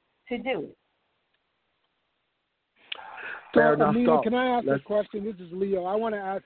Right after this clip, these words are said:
Speaker 2: the, uh, Amina a question because here's the
Speaker 1: Yeah.
Speaker 2: trouble. Here's the trouble with her emphasizing, or any group of people emphasizing,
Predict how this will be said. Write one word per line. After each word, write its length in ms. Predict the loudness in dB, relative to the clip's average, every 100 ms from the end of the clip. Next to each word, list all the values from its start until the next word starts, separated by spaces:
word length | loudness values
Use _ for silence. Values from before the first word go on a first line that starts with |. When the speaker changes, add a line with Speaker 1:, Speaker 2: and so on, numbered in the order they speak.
| -6
Speaker 2:
the, 140 | -8
uh, 500 | -8 -14 -16 -16 -12
Amina 360 | -4 -4 -2 -6
a 60 |
question 460 | -8 -10 -8 -8 -6
because 340 | 0 2 2 -2 _ -2 -2 -4 _ 0
here's 200 | 4 4
the 160 | 2 2
Speaker 1:
Yeah. 80 | 4
Speaker 2:
trouble. 440 | 4 2 -4 -16
Here's 240 | -10 -10 -6
the 80 | -10
trouble 480 | -4 -2 0 0
with 240 | -2 -4 -6
her 420 | -6 -4 -2 -4 -8 _ -20 _ _ _ -4
emphasizing, 840 | -4 -2 -6 -2 -2 -2 -2 -4 -4 -4
or 240 | -6 -6
any 220 | -4 -4
group 340 | -4 -2 -2 -4
of 100 | -4
people 360 | -6 0 0 0
emphasizing, 920 | -6 -6 -4 -2 -2 -2 -4 -6